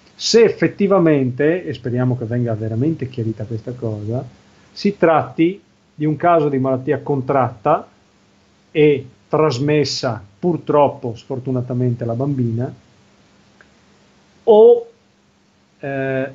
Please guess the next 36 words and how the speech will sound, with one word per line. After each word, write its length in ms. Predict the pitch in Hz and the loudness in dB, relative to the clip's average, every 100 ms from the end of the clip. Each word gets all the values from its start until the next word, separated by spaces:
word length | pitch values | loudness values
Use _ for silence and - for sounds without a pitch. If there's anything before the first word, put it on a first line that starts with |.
| - | -14
se, 600 | - - - 175 170 - - _ _ _ _ _ _ | -14 -10 0 4 4 0 -8 _ _ _ _ _ _
eh, 300 | 123 120 131 | -10 -8 -8
e 40 | - | -6
quindi 220 | 139 135 | -4 -2
che 100 | 127 | -2
la 80 | 123 | 0
malattia 360 | 120 117 147 | 0 -2 -2
abbia 180 | 131 131 | 0 0
fatto 260 | 127 127 131 | 0 -2 -2
il 80 | 123 | -4
suo 160 | - | -6
corso 300 | 127 135 127 | -4 -4 -2
indipendentemente 880 | 123 120 123 117 123 120 123 123 120 | -2 -2 -2 -2 -2 0 0 0 -2
dai 160 | 113 113 | -6 -4
vaccini, 580 | 143 143 - 113 127 - | -6 -6 -8 -6 -6 -6
o 100 | 190 | -6
se 160 | - | -4
effettivamente 1000 | 170 - 135 160 170 147 123 110 - 127 123 | -4 -6 -4 -4 -2 0 0 -2 -4 -6 -6
i 120 | 127 | -6
vaccini, 580 | 123 123 - 123 117 123 | -4 -6 -6 -6 -4 -4
in 100 | 123 | -2
un 100 | 123 | -2
modo 220 | 123 123 | 0 -2
o 20 | |
in 60 | 139 | -2
un 140 | 147 | -4
altro, 540 | 127 104 104 123 127 123 - _ _ _ _ _ _ _ _ _ _ | -4 -6 -6 -4 -4 -6 -18 _ _ _ _ _ _ _ _ _ _
abbiano 380 | 160 139 131 123 | -6 -2 0 0
contribuito 1040 | 127 160 131 156 143 139 120 127 135 139 - | -2 -4 -2 -2 0 0 0 0 -2 -4 -6
a 160 | 147 | -4
renderla 360 | 127 117 123 120 | -2 -2 -2 -4
più 180 | 120 123 | -6 -4
vulnerabile 640 | 131 127 123 104 107 110 | -2 -2 -2 -6 -8 -10
sotto 240 | - - - | -12 -20 -18
questo 240 | 104 - | -18 -16
profilo. 720 | - 117 - 101 101 104 - | -14 -14 -14 -18 -18 -20 -20